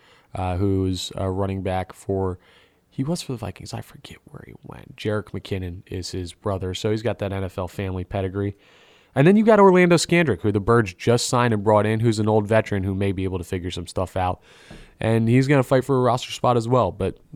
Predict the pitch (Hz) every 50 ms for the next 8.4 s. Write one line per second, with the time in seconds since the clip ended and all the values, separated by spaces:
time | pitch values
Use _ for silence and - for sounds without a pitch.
0 | - - - - - - 170 175 165 156 - - - 107 107 113 - - _ -
1 | 131 156 180 - - - _ - 147 135 151 170 160 - - - 117 120 120 107
2 | 101 110 101 98 87 87 - - 101 104 104 98 - 101 - - 107 104 101 92
3 | 101 95 - - 107 104 101 95 - - 101 98 98 95 87 87 85 85 - -
4 | - 90 90 87 87 85 - - 110 107 104 101 98 95 87 - - 92 92 87
5 | 92 90 92 87 - - 104 92 92 90 90 - _ _ _ _ _ _ _ _
6 | _ _ _ - 127 123 139 170 151 139 147 131 117 - - 127 110 - - 80
7 | 78 - - 80 82 - - - - - - - _ - - - - - 101 -
8 | - 151 160 170 170 165 165